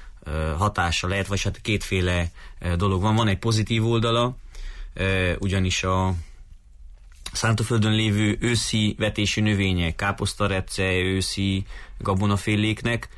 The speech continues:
ö, mindenféleképpen kedvez az, hogy nincsenek nagy hidegek, ezáltal, ö, sikeresebben át tudják, ö, vészelni a telet, így nagy valószínűséggel, ugye,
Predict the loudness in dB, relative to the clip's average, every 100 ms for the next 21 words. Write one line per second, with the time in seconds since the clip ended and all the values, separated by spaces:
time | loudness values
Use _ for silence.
0 | -20 -20 -16 -6 0 0 2 2 2 2
1 | 2 0 0 0 -2 -2 0 0 0 -6
2 | -18 -12 -4 -2 0 2 2 2 0 2
3 | 2 2 0 0 2 0 0 0 0 0
4 | -2 -4 -10 -4 0 2 2 2 0 0
5 | -2 -2 0 -2 -2 0 0 0 0 -2
6 | -4 -4 -2 -2 -2 -2 -2 0 0 0
7 | 0 0 0 0 0 -2 -6 -16 -14 -4
8 | 0 0 -2 0 2 2 0 0 0 2
9 | 0 0 0 0 2 0